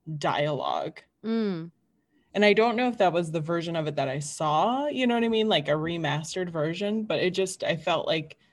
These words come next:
Speaker 1: it felt like a choice, almost like the music is what drove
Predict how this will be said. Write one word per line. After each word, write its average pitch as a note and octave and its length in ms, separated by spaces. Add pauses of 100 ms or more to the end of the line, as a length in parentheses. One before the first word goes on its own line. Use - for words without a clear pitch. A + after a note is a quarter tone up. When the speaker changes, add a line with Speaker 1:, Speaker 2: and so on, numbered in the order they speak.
(760)
Speaker 1:
it F#3+ 180
felt F3+ 180
like F#3 200
a D#3 80
choice, E3+ 720
almost E3+ 400
like D#3 260 (1000)
the F#3+ 80
music F3+ 380
is F3+ 140
what D#3 240
drove D#3 640